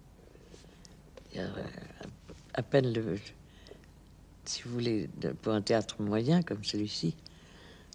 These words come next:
le champ de, d'un homme seul, quoi, hein, dans la ville. Du lieu d'un homme seul, du lieu de l'habitat d'un homme seul.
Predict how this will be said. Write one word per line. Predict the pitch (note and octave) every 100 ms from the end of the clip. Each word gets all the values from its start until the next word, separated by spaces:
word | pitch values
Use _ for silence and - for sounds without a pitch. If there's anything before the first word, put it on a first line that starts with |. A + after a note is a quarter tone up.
| -
le |
champ | B2 - D#3
de, | C3+ A#2+ G#2 G2 G2 - - - - -
d'un | A2+ A#2 A2
homme | A2 A2+
seul, | - F#2 E2+ F#2 F#2+
quoi, | - - - - -
hein, | - -
dans | - -
la |
ville. | F#3+ F3 D#3+ - - - - - - - - - - - - - - A#2
Du | A#2
lieu | A#2 D3+
d'un | D3+ A#2
homme | A#2+ A#2+
seul, | - G2+
du | G2+
lieu | G#2+ G#2
de | - G2
l'habitat | G#2+ A#2+ B2 G#2 C#3+
d'un | C3+ F#2+
homme | F#2+
seul. | F#2+ -